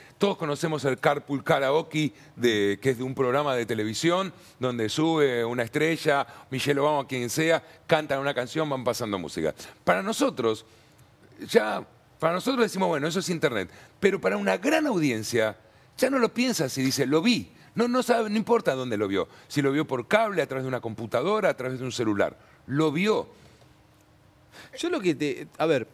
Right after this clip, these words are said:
Speaker 2: el anteaño pasado, sí, fui a Radio City a las dos de la tarde a la grabación de Jimmy Fallon. Fui
Speaker 1: Sí.
Speaker 2: a ver de qué se trataba porque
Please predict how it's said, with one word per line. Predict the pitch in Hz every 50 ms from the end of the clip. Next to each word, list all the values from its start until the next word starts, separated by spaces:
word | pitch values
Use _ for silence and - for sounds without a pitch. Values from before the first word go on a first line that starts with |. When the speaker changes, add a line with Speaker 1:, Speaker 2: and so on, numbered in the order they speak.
| - - - - - _ _ _ _ _ _ _ _ -
Speaker 2:
el | - 170 180 180 175 175 175 170 170 170 165 - -
anteaño | 185 208 233 214 - 247 240 220 196
pasado, | 156 160 151 - 208 202 214 214 220 214 196 - - - _ _ _ _ _ _ _ -
sí, | - - 175 151 127 104 - - -
fui | - - - 170 185 190 196 - -
a | 139 139 139
Radio | 139 135 147 147 151 147
City | 139 - - 180 156 156 - 190 190 - _ _ _ -
a | 123 123
las | 123 127 123 127
dos | 127 170 180 170
de | 175
la | 160 147 123
tarde | - 160 160 165 165 185 180 -
a | - 131
la | 127 127
grabación | 127 123 127 123 120 - 160 151
de | 139
Jimmy | 117 139 139 135 120
Fallon. | - - 113 98 95 95 92 90 - _ -
Fui | - - 156
Speaker 1:
Sí. | 170
Speaker 2:
a | 185
ver | 190 160 156 165 175 143 131
de | 113 120
qué | 113 131
se | - 151 139
trataba | 139 131 120 139 139 160 175 151
porque | 131 123 113 110 107